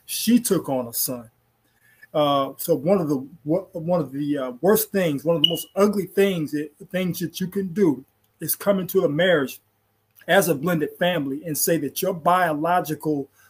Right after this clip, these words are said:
uh, daughter or son, that you will deal with everything that, uh, they go through, and not actually, because really, really what you're doing is setting up a barrier. And then you come, you run into issues of love,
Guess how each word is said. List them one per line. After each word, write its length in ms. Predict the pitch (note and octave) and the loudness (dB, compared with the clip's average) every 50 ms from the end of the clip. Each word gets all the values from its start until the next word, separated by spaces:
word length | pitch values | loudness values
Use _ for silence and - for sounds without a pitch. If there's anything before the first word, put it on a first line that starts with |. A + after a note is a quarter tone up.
| _ _ _ _ | _ _ _ _
uh, 280 | D#3 C#3 C#3 C3+ C3+ B2 - - | -6 -6 -4 -4 -6 -8 -2 2
daughter 320 | F3 E3+ F3 E3+ D#3+ D3 | 4 6 6 6 6 4
or 220 | C3 - - C#3+ C#3+ | 0 -4 -8 -8 -4
son, 540 | - - - - F3+ E3+ D#3 C#3+ B2+ B3 - _ _ _ _ _ | -4 -2 0 0 0 0 0 0 -2 -6 -10 _ _ _ _ _
that 240 | - D#3 C#3+ - - | -6 -6 -4 -4 0
you 140 | F3 F#3+ A3 | 2 2 2
will 160 | G3+ F3+ E3 | 4 2 0
deal 340 | B2+ A#2+ D3+ D#3 D#3 D3 C#3 | 2 4 6 6 6 6 4
with 220 | C3 C3+ C#3 - | 0 -2 -4 -4
everything 680 | E3 D3+ C#3+ C#3 C#3+ C3+ - D#3 C#3+ C#3 C3 B2+ B2+ A#2+ _ _ _ _ _ _ _ | -4 -4 -2 -2 -4 -4 -2 -4 -4 -4 -4 -8 -10 -10 _ _ _ _ _ _ _
that, 320 | D3+ C#3+ C3+ B2+ - - D3 | -2 -2 -2 -4 -4 -6 -6
uh, 240 | C3 B2 B2 B2 | -4 -4 -4 -6
they 140 | A#2 B2 B2+ | -6 -8 -10
go 160 | A#2+ C3+ C3+ | -8 -8 -10
through, 220 | B2+ - D#3 D3 D#3+ | -6 -4 -4 -4 -4
and 180 | D3 C#3 C3+ | -4 -6 0
not 280 | C#3 D#3+ E3+ E3 E3 - - | 4 4 4 4 4 0 -2
actually, 340 | D#3+ D#3 D3+ - - D#3+ C#3+ | -2 -2 -2 -2 -6 -8 -8
because 460 | C3+ C3 D3+ D3 - F3+ E3 D3 D3 - - | -6 -6 -6 -2 2 2 2 2 0 -4 2
really, 360 | D#3 G3+ A3+ G#3 F3 D3+ C3 C#3+ D#3 - _ | 4 6 6 6 4 2 -2 -4 -10 -14 _
really 200 | - F#3 G3+ F#3 | 2 2 2 2
what 200 | E3+ D#3+ D#3+ - | 2 -2 -4 -4
you're 100 | - D3 | -4 -6
doing 300 | B2+ A#2+ E3+ F#3 F#3 E3 | -4 -2 -2 -2 0 0
is 140 | D3+ C#3+ - | -2 -2 -2
setting 300 | - F3+ F3 D#3+ D#3+ D#3 | 0 0 0 0 0 -2
up 120 | D3+ - - | -4 -6 -6
a 80 | C3+ | -8
barrier. 500 | A#2 A#2 A2+ E3 E3+ F3+ E3 D3 C3 B2+ - _ _ _ _ _ _ _ _ _ _ _ _ _ _ _ _ _ _ | -10 -6 0 2 4 6 6 4 2 -4 -10 _ _ _ _ _ _ _ _ _ _ _ _ _ _ _ _ _ _
And 240 | E3+ D#3+ D3 C3+ B2 | -4 -4 -4 -2 0
then 320 | D#3 F3+ G3 G3 F#3 - - _ _ _ - | 0 2 2 2 0 -2 -8 _ _ _ -6
you 120 | D#3 D3+ | -6 -6
come, 340 | D3+ - F#3 F#3 F3 F3 E3 E3 | -2 0 2 2 2 2 0 -4
you 240 | D3 D#3 D#3 D3+ E3+ D3+ | -4 -6 -6 -8 -6 -2
run 180 | E3+ F3+ F3+ | -2 0 0
into 220 | E3+ - E3+ C#3+ E3+ | 0 -2 -4 -2 -2
issues 400 | E3+ E3 D#3+ - F#3+ E3 - - | -2 0 0 -2 -2 -4 -2 -2
of 200 | C#3+ B2+ A#2+ B2+ | -4 -4 -4 0
love, 440 | C#3+ D#3+ E3+ F3+ F3+ F3 E3+ E3+ | 2 4 6 6 4 4 2 0